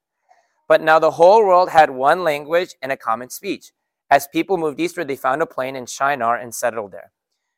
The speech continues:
They said to each other, 'Come, let's make bricks and bake them thoroughly.'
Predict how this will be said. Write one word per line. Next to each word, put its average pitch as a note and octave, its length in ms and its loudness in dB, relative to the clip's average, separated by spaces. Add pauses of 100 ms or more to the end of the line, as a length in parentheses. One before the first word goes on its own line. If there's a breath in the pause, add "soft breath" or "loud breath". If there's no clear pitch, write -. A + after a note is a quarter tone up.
(280)
They D3 120 4
said E3+ 220 0
to A#3 80 -4
each G3 180 -8
other, C#3+ 280 -4 (100)
'Come, F3 240 2
let's F3+ 200 -2
make D#3+ 220 -8
bricks D#3 320 0
and D3 160 -8
bake C#3 280 -2
them E3 180 -6
thoroughly.' D3+ 500 0